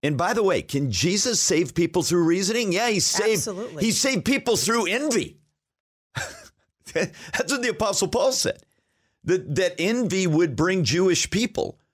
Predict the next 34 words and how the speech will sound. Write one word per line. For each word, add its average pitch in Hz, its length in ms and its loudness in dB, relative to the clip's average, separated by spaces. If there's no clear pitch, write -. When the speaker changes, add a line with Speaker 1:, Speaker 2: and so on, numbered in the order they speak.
Speaker 1:
because 185 420 0
they 175 140 2
saw 170 260 2
Gentiles 147 640 2
being 151 240 0
converted, 135 580 -2
to 262 240 0
the 220 140 2
Savior. - 560 0
So - 220 0
can 156 180 0
God 156 280 0
use 151 260 0
reason? 139 540 0
Yeah, 131 280 -2
he 120 100 -2
can. - 340 -4
Now, 127 340 0
know 143 220 2
this 139 240 0
for 123 120 -2
sure. 113 300 0
The 98 120 0
Holy 117 260 0
Spirit 104 340 -2
was 80 160 -2
at 85 80 -6
work 80 260 -4
here 64 140 -8
in 71 80 -6
this - 160 -12
girl's - 280 -10
life. - 140 -6
Speaker 2:
Absolutely. 156 800 -10